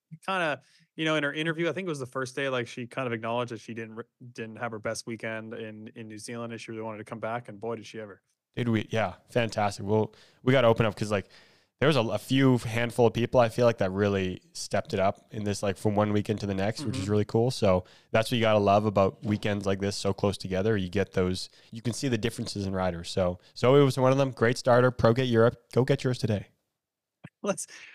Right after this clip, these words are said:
Speaker 1: let's start off with some headlines. I wrote, I wrote some stuff down as I was watching.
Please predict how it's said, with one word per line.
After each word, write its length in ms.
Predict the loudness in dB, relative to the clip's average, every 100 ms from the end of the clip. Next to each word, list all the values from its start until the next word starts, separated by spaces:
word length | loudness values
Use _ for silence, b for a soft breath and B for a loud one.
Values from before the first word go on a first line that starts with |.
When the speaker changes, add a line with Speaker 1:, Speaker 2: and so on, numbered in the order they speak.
| B
Speaker 1:
let's 140 | -8 -4
start 240 | 0 2
off 140 | 2
with 120 | 2 -2
some 160 | -6
headlines. 540 | -2 -2 0 0 0 0
I 80 |
wrote, 220 | 2 0 0
I 80 | -2
wrote 220 | 0 -2
some 100 | -8
stuff 380 | -8 -6 -6 -6
down 260 | -6 -6
as 100 | -2
I 120 | -2
was 180 | -2 -4
watching. 460 | -8 -10 -10 -12